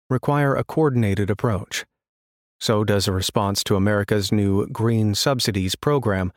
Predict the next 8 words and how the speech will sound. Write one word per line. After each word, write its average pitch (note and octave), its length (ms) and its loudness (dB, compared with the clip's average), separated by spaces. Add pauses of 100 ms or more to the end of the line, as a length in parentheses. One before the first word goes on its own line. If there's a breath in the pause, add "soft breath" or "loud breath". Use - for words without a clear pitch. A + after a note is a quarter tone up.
(420)
which - 200 -4
threatens D3 480 0
European A#2+ 640 0
competitiveness A#2 1040 -2
by G2+ 180 0
favoring A#2 560 0
American A2 640 -2
firms. - 580 -4